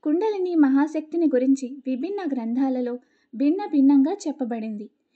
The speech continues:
ఈ వేరు వేరు వివరణలను పరస్పర పూరకాలుగా తెలుసుకోవాలి. భగవానుని గురించి పూర్తిగా వర్ణించలేం. ఆత్మ ప్రగతికి అవసరమైన అంశాలు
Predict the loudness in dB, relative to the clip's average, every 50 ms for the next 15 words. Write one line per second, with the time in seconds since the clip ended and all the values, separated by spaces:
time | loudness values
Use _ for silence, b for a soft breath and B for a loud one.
0 | _ _ -6 -4 -2 0 0 -2 0 0 0 2 2 0 -2 -2 -2 0 0 0
1 | 0 0 0 0 0 0 2 4 4 4 2 0 -6 -12 _ _ _ _ _ -6
2 | -4 -2 -4 -4 -6 -6 -6 -4 -4 -4 -4 -2 0 0 0 0 -2 -2 -2 -2
3 | -2 -2 -2 -2 -2 -2 -2 -2 -2 -4 -6 -8 -8 -6 -6 -8 -10 -12 -14 _
4 | _ _ _ _ -20 -20 _ _ _ -12 -10 -8 -4 -4 -4 -4 -4 -6 -6 -8
5 | -8 -8 -2 -2 0 2 4 4 4 2 0 -2 -2 -2 -2 -2 -4 -6 -6 -4
6 | -4 -2 -2 -2 0 -2 -2 -2 -4 -6 -8 -8 -10 -12 _ _ _ _ _ _
7 | _ _ -10 -8 -6 -6 -6 -6 -6 -8 -4 -2 -2 -2 -2 -2 -4 -4 -4 -4
8 | -4 -6 -8 _ _ -10 -6 -4 -4 -4 -4 -4 -2 2 4 6 6 8 6 6
9 | 4 2 -2 -4 -4 -2 -2 -2 0 0